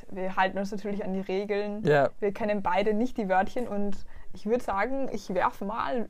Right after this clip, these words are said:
Speaker 1: einen kleinen Blick darauf. Du auch, oder?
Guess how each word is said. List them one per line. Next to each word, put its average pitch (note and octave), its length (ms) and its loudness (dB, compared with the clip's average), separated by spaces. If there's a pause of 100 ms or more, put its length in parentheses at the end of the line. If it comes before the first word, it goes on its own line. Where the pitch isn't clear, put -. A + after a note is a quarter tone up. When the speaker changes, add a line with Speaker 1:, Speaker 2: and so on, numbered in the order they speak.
(120)
Speaker 1:
einen C4 380 -4
kleinen A3+ 560 -4 (140)
Blick B3 420 0
darauf. F#3 580 4 (580)
Du D4 140 2
auch, G#3 240 4
oder? G3+ 320 2